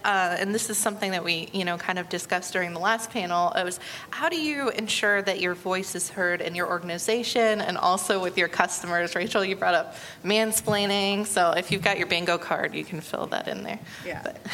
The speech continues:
Speaker 1: <laughs>
Speaker 2: Uh, I mean, I was on a call, I, well, actually, I think, Tess, you were the one that was saying this, and I was just, like,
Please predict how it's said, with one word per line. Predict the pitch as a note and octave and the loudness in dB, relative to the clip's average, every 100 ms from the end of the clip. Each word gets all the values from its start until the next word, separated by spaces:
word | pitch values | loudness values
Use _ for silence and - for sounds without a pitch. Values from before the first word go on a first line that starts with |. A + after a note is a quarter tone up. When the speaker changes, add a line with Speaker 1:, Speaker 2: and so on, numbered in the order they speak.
| D#4+ | 2
Speaker 1:
<laughs> | F#4+ - E4+ - G#3+ - | 2 2 0 0 -2 -2
Speaker 2:
Uh, | G#3 - | -2 -2
I | F#3+ | -4
mean, | G3+ G3 | -6 -4
I | G#3 | -4
was | A#3 B3+ | -4 -4
on | A3+ | -8
a | |
call, | G#3+ G#3 | -6 -6
I, | - E3+ | -4 -6
well, | A3 F3+ - | -8 -10 -6
actually, | F3+ F#3 F#3+ D#3+ - | -6 -4 -6 -8 -10
I | - | -10
think, | F3 F3 C#3+ | -8 -10 -12
Tess, | - F3+ F3+ | -12 -10 -8
you | F#3 | -8
were | |
the | F3+ | -8
one | F3 | -8
that | D#3+ | -10
was | E3 | -10
saying | E3+ E3 | -10 -10
this, | D#3+ - | -12 -10
and | E3 | -8
I | D#3+ | -8
was | E3 - | -10 -12
just, | F3+ - - | -14 -16 -12
like, | D#3+ | -12